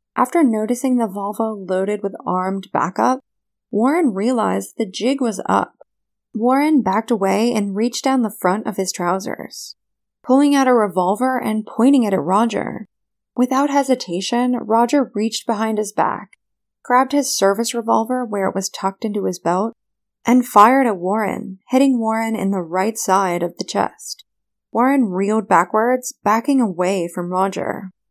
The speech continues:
Thinking Warren was not yet incapacitated, Roger fired a second shot,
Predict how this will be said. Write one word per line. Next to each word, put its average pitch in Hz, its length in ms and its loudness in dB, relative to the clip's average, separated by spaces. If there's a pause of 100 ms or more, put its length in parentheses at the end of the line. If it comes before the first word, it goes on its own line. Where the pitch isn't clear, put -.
(280)
Thinking 277 340 2
Warren 226 400 0
was 185 260 -6
not 190 260 0
yet 240 220 0
incapacitated, 226 1120 -4 (100)
Roger 277 340 2
fired 220 480 0
a - 120 -4
second 190 440 -4
shot, - 360 -4